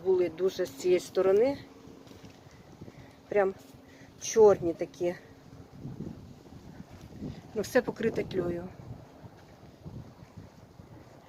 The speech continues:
Так, коли заквітнуть інші дерева, я обов'язково вам по-, покажу цю красу. Дуже гарно.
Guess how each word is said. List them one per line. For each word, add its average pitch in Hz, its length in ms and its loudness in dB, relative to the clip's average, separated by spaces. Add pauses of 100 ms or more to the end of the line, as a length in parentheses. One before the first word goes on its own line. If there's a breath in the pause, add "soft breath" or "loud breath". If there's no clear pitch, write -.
(1800 loud breath)
Так, 175 220 -4 (260)
коли 233 280 4
заквітнуть 208 1080 0 (720 loud breath)
інші 233 400 0
дерева, 202 680 2 (1200)
я 214 220 4
обов'язково 202 880 2
вам 185 200 4
по-, 180 140 -4 (240)
покажу 208 400 0
цю - 180 -4
красу. 233 680 0 (760 loud breath)
Дуже 185 400 0
гарно. 220 540 0